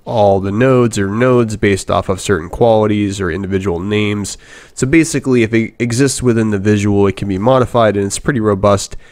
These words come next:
as to what you can get after. So definitely, you know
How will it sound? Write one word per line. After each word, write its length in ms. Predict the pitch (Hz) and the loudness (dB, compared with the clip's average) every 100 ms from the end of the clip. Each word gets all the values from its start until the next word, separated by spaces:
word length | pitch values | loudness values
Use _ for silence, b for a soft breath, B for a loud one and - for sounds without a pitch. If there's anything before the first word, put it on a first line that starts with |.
| b | b
as 120 | 98 - | -8 -2
to 80 | |
what 120 | 104 95 | 0 0
you 60 | |
can 100 | 98 | -2
get 120 | 92 | -2
after. 360 | 90 87 - 90 | 2 0 -2 -6
So 140 | - | -4
definitely, 760 | 104 123 123 - 120 110 95 92 b b b b | -2 0 0 -2 -2 -2 -4 -6 b b b b
you 80 | 107 | -2
know 460 | 98 90 90 123 | 0 2 0 -2